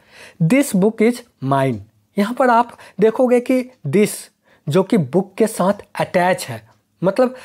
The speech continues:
हम किसी खास बुक की बात कर रहे होते हैं और यह हमेशा नाउन के साथ चिपक कर आएगा। But अगर यही हम जब डेमोन्स्ट्रेटिव प्रोनाउन की बात करते हैं तो demonstrative pronoun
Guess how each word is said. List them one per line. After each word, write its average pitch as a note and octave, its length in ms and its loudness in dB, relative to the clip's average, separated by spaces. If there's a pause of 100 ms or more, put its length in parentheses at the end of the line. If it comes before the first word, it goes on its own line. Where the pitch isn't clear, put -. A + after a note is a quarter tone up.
(140)
हम A#3+ 120 2
किसी B3 320 0
खास A3 500 -2 (140)
बुक G3+ 260 -4
की A#3+ 100 4
बात F3 280 0
कर D3 120 -2
रहे B2+ 100 -2
होते A#2 240 -8
हैं G2 160 -12 (280)
और G3 120 2
यह G#3+ 160 2
हमेशा F#3+ 460 0 (320)
नाउन F3 340 2
के G#3 140 0
साथ A#3 360 -2 (480)
चिपक C4+ 460 -2
कर F#3 160 4
आएगा। A#2+ 300 -4 (240)
But D3+ 140 0 (440)
अगर F#3+ 300 2 (240)
यही F#3+ 220 2
हम A3+ 200 2
जब G3+ 240 0 (240)
डेमोन्स्ट्रेटिव F#3 680 0 (120)
प्रोनाउन F#3+ 420 2
की B3 120 0
बात F3+ 260 0
करते C3+ 260 -6
हैं G2+ 160 -10 (300)
तो G3 100 2
demonstrative F#3 720 0
pronoun F#3 400 2